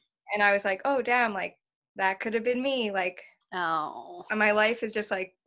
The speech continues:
Speaker 1: flowing by me. So I had mentioned that, like, I wanted to go to school, and it was, like, completely unsupported.
Speaker 2: Mm.
Speaker 1: And throughout this relationship, like, I felt like, you know, a lot of my things had been, like, pushed aside, and I think it was just, like, building up.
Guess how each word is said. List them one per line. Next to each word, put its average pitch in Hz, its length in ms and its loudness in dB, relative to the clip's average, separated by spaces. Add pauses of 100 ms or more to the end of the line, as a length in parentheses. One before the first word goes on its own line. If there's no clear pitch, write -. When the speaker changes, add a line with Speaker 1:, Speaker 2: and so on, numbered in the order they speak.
Speaker 1:
flowing 208 460 2
by 208 240 4
me. 190 220 -6
So 202 200 -2
I 196 360 0 (440)
had 226 140 0
mentioned 277 360 0
that, 254 100 4
like, 202 160 0
I 196 80 2
wanted 196 280 2
to 226 60 -10
go 202 80 0
to 196 80 -2
school, 185 480 -2
and - 320 -6
it 214 100 0
was, 202 160 0
like, 180 260 -2
completely 202 640 -2
unsupported. 190 800 -4 (360)
Speaker 2:
Mm. 175 460 -4 (460)
Speaker 1:
And 208 500 2 (480)
throughout 269 220 6
this 269 140 2
relationship, 214 460 0
like, 196 120 4
I 190 120 4 (180)
felt 190 200 4
like, 185 320 2 (840)
you 202 80 -6
know, 202 120 2
a 202 40 4
lot 202 200 6
of 196 80 -2
my 185 160 2
things 190 200 -6
had 202 100 -6
been, 196 80 -10
like, 185 160 -8
pushed 196 260 -4
aside, 185 400 -4
and 196 120 -6
I 190 60 -4
think 208 200 -6
it - 40 -6
was 196 120 -8
just, 196 140 -8
like, 185 180 -8
building 185 340 -2
up. 262 220 -4